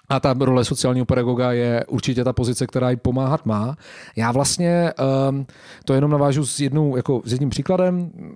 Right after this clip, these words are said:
Jsme byli v Ostravě a vlastně jako Ostrava je jeden z pilotních regionů, kde vlastně jakoby sociálního pedagoga zkoušejí na velké množství škol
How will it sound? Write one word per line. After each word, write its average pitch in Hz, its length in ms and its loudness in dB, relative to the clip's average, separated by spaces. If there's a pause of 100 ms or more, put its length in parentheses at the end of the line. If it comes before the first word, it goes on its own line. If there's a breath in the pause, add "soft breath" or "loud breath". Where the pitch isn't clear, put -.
(120)
Jsme 107 220 -8
byli 90 160 -12
v 101 60 -10
Ostravě 180 580 0
a 117 160 -2
vlastně 110 300 -4
jako - 160 -4
Ostrava 123 380 0
je 120 40 4
jeden 120 220 2
z - 100 -4
pilotních 123 440 2
regionů, 120 360 4
kde 117 120 2
vlastně 120 300 0
jakoby 117 240 0
sociálního 120 440 0
pedagoga 120 440 0
zkoušejí 120 640 0 (320 loud breath)
na 120 60 -2
velké 123 320 0
množství 120 320 -2
škol 196 360 0